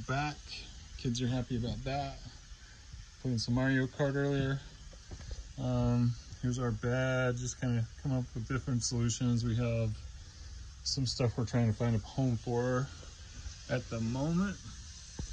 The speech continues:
Um, we are waiting for the couch cover for that still. It's in the mail.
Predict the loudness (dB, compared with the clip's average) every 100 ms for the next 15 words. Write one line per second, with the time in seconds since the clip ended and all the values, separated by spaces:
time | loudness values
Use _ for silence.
0 | -8 -12 -12 -6 -4 -2 -2 0 2 2
1 | 0 -4 -14 -16 -16 -16 -16 -16 -16 -16
2 | -16 -2 2 4 6 8 6 4 -2 0
3 | -2 -2 -2 0 0 -2 -2 -2 -4 -6
4 | -6 -4 0 0 -2 -6 -8 -4 -2 0
5 | 0 -2 -2